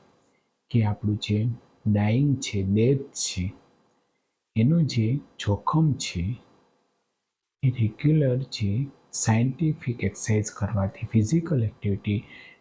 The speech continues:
રેગ્યુલર વર્ષો સુધી જાળવવાથી એને થોડુંક ઓછું કરે છે. બીજો અભ્યાસ એ દર્શાવે છે કે સસ્ટેન રાખવાથી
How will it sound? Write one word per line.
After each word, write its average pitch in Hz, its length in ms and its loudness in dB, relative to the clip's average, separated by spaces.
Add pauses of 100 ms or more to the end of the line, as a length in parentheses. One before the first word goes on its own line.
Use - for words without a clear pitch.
(140)
રેગ્યુલર 139 640 2
વર્ષો 104 500 0
સુધી 104 580 0 (640)
જાળવવાથી 113 1000 0 (1120)
એને 135 200 4
થોડુંક 135 680 -2
ઓછું 156 420 0
કરે 95 300 0
છે. 135 340 -2 (1120)
બીજો 120 340 4
અભ્યાસ 113 540 2
એ 107 60 2
દર્શાવે 95 640 0
છે 107 400 -2 (1000)
કે 147 200 2 (160)
સસ્ટેન 165 1000 2
રાખવાથી 110 840 0